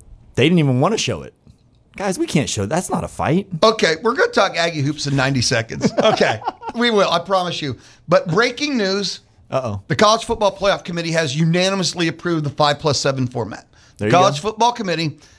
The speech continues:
Speaker 2: has, uh, unanimously approved the five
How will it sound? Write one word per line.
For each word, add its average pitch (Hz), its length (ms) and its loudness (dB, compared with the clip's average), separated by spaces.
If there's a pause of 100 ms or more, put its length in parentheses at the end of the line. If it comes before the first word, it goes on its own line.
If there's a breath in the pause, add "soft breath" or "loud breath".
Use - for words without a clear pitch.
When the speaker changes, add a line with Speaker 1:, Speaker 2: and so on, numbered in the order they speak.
(100)
Speaker 2:
has, 151 240 2
uh, 156 80 -2 (100)
unanimously 190 840 0
approved 156 380 -2
the 143 100 2
five 139 520 2